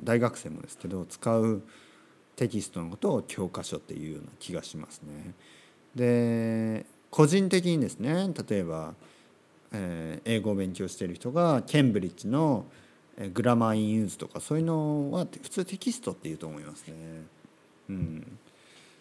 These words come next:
なので、これがね、難しいですね。じゃあ、どっちを使うか。うん？はい。じゃあ、ちょっとここに並んでいる、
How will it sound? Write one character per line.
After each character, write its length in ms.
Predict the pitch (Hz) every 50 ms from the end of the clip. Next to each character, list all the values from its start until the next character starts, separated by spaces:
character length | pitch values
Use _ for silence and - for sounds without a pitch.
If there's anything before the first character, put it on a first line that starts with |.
| - - - -
な 160 | 131 123 120 113
の 100 | 104 98
で、 140 | 98 92
こ 280 | - - - 123 131 147 156
れ 100 | 170 175
が 140 | 165 170 165
ね、 80 | 160
難 340 | 135 120 113 101 - 113 98
し 140 | - - 90
い 20 |
で 80 | 80 -
す 80 | -
ね。 320 | - 82 85 82 82 80 85
じ 120 | 87 - 101
ゃ 20 |
あ、 20 |
ど 140 | 95 135 143
っ 60 | 147 143 -
ち 120 | - -
を 120 | 98 78 -
使 200 | - - - -
う 60 | 78
か。 260 | - - - - - - - _ _ _ _ _ _ _ _ _ -
う 40 | 120
ん？ 240 | 131 147 160 202 240 - - - - _ _ - - - - - - - - - _ _ - - _ _ _ - - - _ _ _ _ _ _ _ _ _ _ _ _ _ -
は 140 | - 208
い。 160 | 185 123 104 - - -
じ 120 | 170 202
ゃ 40 | 202
あ、 40 | 196
ち 120 | - 240
ょ 20 |
っ 40 | 240
と 120 | - - -
こ 340 | 139 123 113 104 87 - - -
こ 100 | - 160
に 260 | 151 143 143 139 139
並 320 | 135 135 131 131 135 135 135
ん 40 |
で 160 | 131 131 127 123
い 40 |
る、 360 | 117 120 120 120 120 123 -